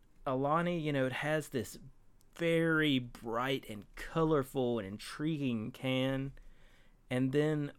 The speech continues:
ultimately lets you down on flavor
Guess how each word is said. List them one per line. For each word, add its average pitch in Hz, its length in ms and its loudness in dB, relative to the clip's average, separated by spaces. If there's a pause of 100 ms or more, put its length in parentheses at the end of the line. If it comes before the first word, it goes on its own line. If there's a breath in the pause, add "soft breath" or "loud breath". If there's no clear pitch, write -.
ultimately 165 920 -4
lets 123 560 -4
you 131 100 -2
down 113 360 -2
on 107 220 -8 (120)
flavor 113 720 -2